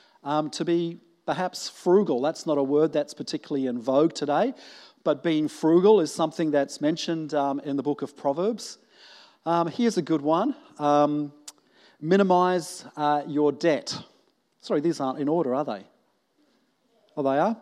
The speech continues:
Okay. Minimize your debt. Then here's a good one for, uh, where's my son? He's disappeared. That's good. He won't get to hear this one. Um, oh, he is. He is.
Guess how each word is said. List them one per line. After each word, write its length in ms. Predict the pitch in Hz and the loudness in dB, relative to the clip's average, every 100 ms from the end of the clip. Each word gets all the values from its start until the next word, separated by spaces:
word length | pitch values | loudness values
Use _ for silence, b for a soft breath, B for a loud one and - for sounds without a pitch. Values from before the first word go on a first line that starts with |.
| - | -10
Okay. 360 | 135 131 160 170 | -12 -6 -4 -2
Minimize 480 | 165 175 170 165 - | 0 4 4 4 2
your 100 | 143 | 0
debt. 340 | 151 185 208 B B B B B B - | 2 0 -2 B B B B B B 0
Then 200 | 175 170 | 2 2
here's 260 | 208 214 | 2 2
a 60 | 170 | 2
good 220 | 170 156 | 2 4
one 320 | 156 156 156 | 6 6 2
for, 440 | - - 147 143 139 | -6 0 4 4 2
uh, 420 | 139 135 135 131 - 147 | 2 2 0 -4 -10 -18
where's 480 | 135 143 147 139 - | -14 -8 -6 -6 -6
my 160 | 131 123 | -6 -6
son? 340 | - 143 143 | -8 -8 -8
He's 380 | 147 139 127 - | -8 -8 -10 -12
disappeared. 580 | - 135 - - 143 143 | -14 -12 -12 -8 -8 -6
That's 240 | 135 - | -6 -6
good. 200 | - 147 | -2 -2
He 100 | 139 | -2
won't 180 | 131 131 | -4 -6
get 160 | 123 - | -8 -10
to 80 | |
hear 180 | 120 143 | -8 -6
this 240 | 135 139 - | -6 -6 -6
one. 220 | 151 220 - b b b b - | -4 -4 -10 b b b b -6
Um, 480 | 135 139 143 143 131 b b b b b b b _ _ _ | 0 2 2 -2 -8 b b b b b b b _ _ _
oh, 160 | 127 151 | 0 4
he 260 | 156 165 | 6 8
is. 320 | 165 143 - 156 | 8 4 0 2
He 220 | 151 151 | 6 6
is. 320 | 143 - - | 4 2 -2